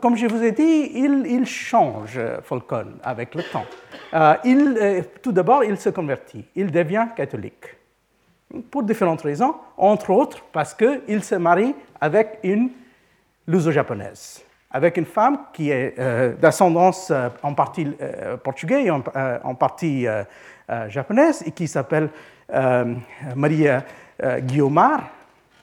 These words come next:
Et donc, euh, à partir de ce moment-là, il a des rapports avec les missionnaires. Et donc, vous voyez qu'on a pas mal, pas mal de ces lettres de, signées ici, Falcon. Hein.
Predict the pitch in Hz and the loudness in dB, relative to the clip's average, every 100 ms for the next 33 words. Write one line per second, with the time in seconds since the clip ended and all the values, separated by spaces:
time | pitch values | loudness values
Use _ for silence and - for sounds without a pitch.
0 | - 277 _ - _ - 214 294 254 156 | -12 -12 _ -20 _ 6 8 8 4 4
1 | 254 349 - - 233 214 185 175 160 170 | 8 8 6 6 10 12 10 8 6 4
2 | 151 160 185 214 175 151 - 160 160 160 | 2 4 2 2 -4 -4 -4 -4 -2 -2
3 | 220 320 311 180 190 277 240 175 156 220 | 0 2 2 2 4 4 4 0 2 2
4 | 254 143 160 - 143 135 - 208 262 339 | 2 0 -2 -2 -4 -6 -6 -6 -2 -2
5 | - - - - 254 247 185 233 165 135 | -4 -8 -14 0 0 2 2 2 0 -4
6 | 139 220 196 135 151 156 147 143 - - | 0 0 0 -4 0 0 0 -2 -8 -16
7 | - 151 151 156 139 - 131 147 226 233 | -2 2 2 0 -2 -6 -2 4 4 4
8 | 156 127 127 117 - _ - 147 127 143 | -4 -2 -2 -4 -10 _ -16 -8 -4 -4
9 | 135 _ _ _ - - - - 135 247 | -6 _ _ _ -20 -18 -16 -14 -2 0
10 | 277 - - _ _ _ _ - - | 0 -2 -14 _ _ _ _ -14 -14